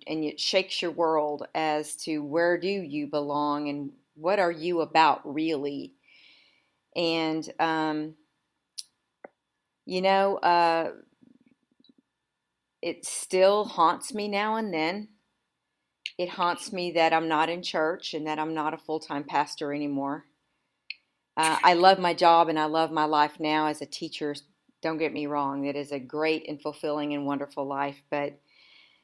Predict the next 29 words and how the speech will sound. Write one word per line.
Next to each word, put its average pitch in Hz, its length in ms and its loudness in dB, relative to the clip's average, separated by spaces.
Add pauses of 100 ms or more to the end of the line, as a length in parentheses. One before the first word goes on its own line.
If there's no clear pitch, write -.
(100)
you 156 120 -4
know, 151 440 0 (180)
the 160 100 -4
calling 180 480 6
to - 140 -8
the 147 100 -6
church - 680 0 (120)
and, 156 720 -4
um, 151 340 -4
getting 165 320 -4 (160)
to 151 380 -4 (800)
take - 260 -4
part 160 240 0
in 127 80 -12
sacraments 147 760 4
and 147 160 -6
the 147 200 -4
everyday 160 400 0
life 151 300 4
of 143 120 -8
the 151 80 -6
church 139 420 -6
and 143 140 -6
people 139 560 -4
and 139 160 -2
their 143 120 -4
spirituality 143 920 -4
and 139 160 -4
being, 143 440 -6